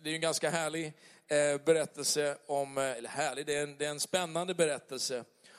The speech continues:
om en väldigt avgörande tid när de citerar bibeltexten ifrån Jesaja sex som säger: "Och jag hörde Herrens röst.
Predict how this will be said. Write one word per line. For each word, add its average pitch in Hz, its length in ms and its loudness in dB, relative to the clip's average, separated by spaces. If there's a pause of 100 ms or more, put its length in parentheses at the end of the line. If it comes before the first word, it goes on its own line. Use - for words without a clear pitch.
(120)
om 135 320 0
en 135 300 -8 (260)
väldigt 139 280 -2
avgörande 127 720 -2
tid - 460 -12 (600)
när 127 460 -6 (160)
de 131 100 -4
citerar 139 800 -2 (520)
bibeltexten 127 720 -6
ifrån 123 180 -12
Jesaja 127 420 -2
sex - 580 -4
som - 180 -4
säger: 160 640 -2 (1040)
"Och 135 100 0
jag 131 80 0
hörde 175 520 0
Herrens 147 400 -6
röst. 120 340 -4